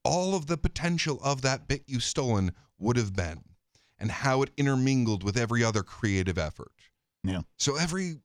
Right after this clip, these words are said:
Speaker 1: single theft of them is completely irreplaceable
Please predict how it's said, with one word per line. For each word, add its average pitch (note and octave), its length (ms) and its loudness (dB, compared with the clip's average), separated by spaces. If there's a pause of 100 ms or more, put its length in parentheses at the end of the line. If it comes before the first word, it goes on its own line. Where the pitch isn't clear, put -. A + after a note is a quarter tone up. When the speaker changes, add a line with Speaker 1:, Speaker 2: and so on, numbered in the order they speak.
(180)
Speaker 1:
single E3+ 520 0
theft D#3 380 -4
of G#2+ 100 0
them F#2+ 220 4
is F#2 180 -2
completely D#3+ 600 -4
irreplaceable F3 960 -4